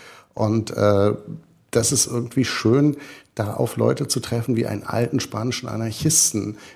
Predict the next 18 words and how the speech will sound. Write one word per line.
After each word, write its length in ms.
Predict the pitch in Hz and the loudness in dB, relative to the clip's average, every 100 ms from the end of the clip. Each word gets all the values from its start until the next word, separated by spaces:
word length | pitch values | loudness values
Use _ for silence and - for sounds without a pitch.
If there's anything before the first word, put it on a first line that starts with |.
| - | -10
der 80 | - | -4
irgendwann 280 | 135 123 120 | -2 2 4
mal 80 | |
nach 140 | 117 110 | 4 0
Frankreich 420 | - 117 120 113 | -2 -2 0 0
geflohen 460 | 113 - 131 165 147 | -2 2 4 6 4
ist, 160 | - | 2
der 100 | - | 0
auch 80 | 110 | 0
im 80 | 139 | 0
Gefängnis 460 | 135 185 247 220 | 0 2 2 2
gesessen 480 | - 95 95 - 90 | 0 0 -2 -4 -6
hat 180 | 98 101 | -6 -4
und 180 | 107 101 | -6 -4
der 80 | 104 | -2
dann 180 | 101 | -2
irgendwann 320 | 117 113 110 101 | 0 0 0 0
sagt, 220 | 101 | 0